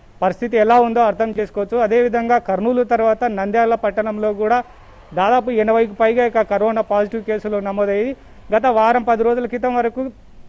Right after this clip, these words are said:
కేవలం కర్నూలు, అదేవిధంగా నంద్యాల డివిజన్లలో మాత్రమే ఇక కరోనా పాజిటివ్ కేసులు నమోదయ్యాయి. అయితే ఇది వారం నుంచి కూడా ఈ యొక్క,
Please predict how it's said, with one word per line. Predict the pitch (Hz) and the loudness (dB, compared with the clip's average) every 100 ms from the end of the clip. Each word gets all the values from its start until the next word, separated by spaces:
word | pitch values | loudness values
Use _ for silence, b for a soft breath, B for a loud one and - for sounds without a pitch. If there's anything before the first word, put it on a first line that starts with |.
| - - - - | -20 -20 -14 -4
కేవలం | 190 233 247 247 | 0 2 2 0
కర్నూలు, | - 190 220 233 269 | 0 0 0 0 2
అదేవిధంగా | 240 226 226 226 226 | 2 2 0 0 -2
నంద్యాల | 208 202 214 233 | -2 -2 0 0
డివిజన్లలో | 214 214 214 220 220 | 0 -2 -4 -2 -2
మాత్రమే | 214 214 208 220 214 | -2 -2 -4 -4 -4
ఇక | 196 | -4
కరోనా | 196 185 196 214 | -2 -2 -2 -2
పాజిటివ్ | 208 202 196 208 | 0 -2 -2 -4
కేసులు | 196 196 202 208 190 b b b 185 | -6 -6 -4 -4 -4 b b b -4
నమోదయ్యాయి. | 208 220 226 214 | 0 2 4 4
అయితే | 214 240 247 | 2 2 2
ఇది | 233 | 2
వారం | 208 208 226 226 | 2 2 2 -2
నుంచి | 220 240 | -4 -2
కూడా | 240 240 | 0 2
ఈ | |
యొక్క, | 220 214 | 0 2